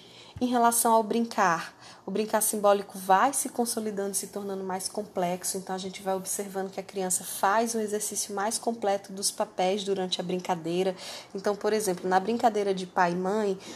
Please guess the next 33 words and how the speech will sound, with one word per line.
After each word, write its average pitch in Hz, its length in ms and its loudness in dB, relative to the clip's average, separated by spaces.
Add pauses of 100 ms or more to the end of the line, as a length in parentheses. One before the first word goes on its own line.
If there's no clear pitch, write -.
(180)
coloca 214 540 8
lá 190 540 4 (200)
o 202 40 2
boneco 190 580 4
ou - 20 8
a - 20 6
boneca 180 400 0
pra 185 200 -4
dormir, 185 580 0
dá 190 220 2
comida, 185 560 -2
faz 214 320 0
carinho, 180 440 2
leva 214 280 4
pra 214 100 0
passear, 185 800 4 (340)
né? 180 540 2 (260)
Reclama 214 1080 4
se, 190 360 -2
se, 180 540 2
se 180 540 -2
a 170 40 -2
boneca 180 400 -2
tiver 185 320 0
lá 175 180 2
dando 175 280 -4
trabalho. 180 800 4 (460)
E 294 80 2
vão 285 160 4
surgindo 254 400 2
também 240 380 4
novos 233 320 4
papéis, 202 680 4